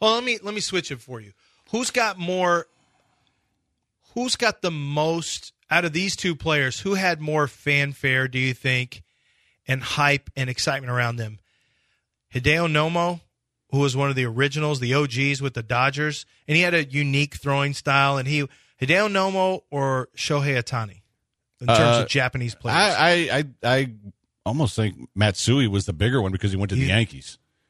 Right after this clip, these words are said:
Speaker 2: at the time. But, and, and it was also, listen, baseball was bigger then. Because we, we've talked about this before. Mike Trout's probably the biggest, until now, so the biggest star in baseball, right?
Speaker 1: Ohtani should be the biggest. I mean,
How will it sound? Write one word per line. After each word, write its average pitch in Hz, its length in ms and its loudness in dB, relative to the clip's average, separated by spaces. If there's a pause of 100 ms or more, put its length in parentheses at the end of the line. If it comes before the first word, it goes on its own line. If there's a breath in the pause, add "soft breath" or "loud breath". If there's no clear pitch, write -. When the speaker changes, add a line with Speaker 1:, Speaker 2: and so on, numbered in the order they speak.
(140)
Speaker 2:
at 117 140 4
the 98 60 0
time. 82 440 0
But, 131 140 2
and, 151 180 2
and 185 100 2
it 208 40 0
was 190 120 2
also, 170 460 2
listen, 139 240 -6
baseball 123 320 -4
was 98 100 -10
bigger 90 300 -2
then. 76 260 -8 (460)
Because 151 180 4
we, 220 180 0
we've 247 180 0
talked 226 220 0
about 185 200 0
this - 260 -6 (260)
before. 190 540 -2
Mike 185 220 2
Trout's 208 260 0
probably 175 220 2
the 143 80 -2
biggest, 147 400 0
until 135 320 2
now, 92 260 -4 (320)
so 123 120 0
the 113 40 2
biggest 123 260 2
star 123 220 2
in 110 80 0
baseball, 92 420 -2
right? 82 220 0
Speaker 1:
Ohtani 294 320 0
should 180 220 -2
be 160 100 0
the 135 140 -6
biggest. 151 460 -2 (960)
I 190 40 2
mean, 196 180 0